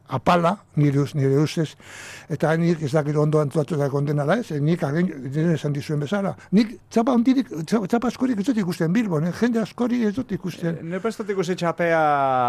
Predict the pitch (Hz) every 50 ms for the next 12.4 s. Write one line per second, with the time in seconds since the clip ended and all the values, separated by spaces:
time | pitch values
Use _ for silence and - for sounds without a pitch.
0 | 120 92 117 - 165 156 202 196 - - 214 196 - 214 202 196 170 151 151 156
1 | 139 135 131 - 117 117 135 160 156 139 113 98 85 80 92 127 135 107 90 76
2 | - 170 180 175 170 160 139 - 240 - - - 156 160 160 151 - - 175 -
3 | - - - - - - - - - - - - _ _ - - - 147 135 170
4 | 190 208 196 156 156 147 156 180 190 196 196 208 220 220 220 220 214 202 196 190
5 | 190 190 180 170 165 170 160 160 175 196 202 196 220 196 196 190 185 180 175 170
6 | 156 156 160 - - - 147 147 180 185 - - - - 185 180 170 160 170 170
7 | 165 160 160 165 - - 247 254 214 160 135 120 113 - - _ _ _ _ _
8 | _ _ - _ _ _ - _ - - 330 311 - _ - - - 160 147 175
9 | 190 185 214 214 214 190 135 147 160 170 175 156 139 135 135 131 131 127 127 123
10 | 123 120 123 123 127 - 160 151 151 147 165 165 151 156 170 180 175 - 135 127
11 | 120 117 117 117 113 113 - - 165 143 131 - 156 180 185 165 147 151 165 175
12 | 160 143 - 143 160 160 160 160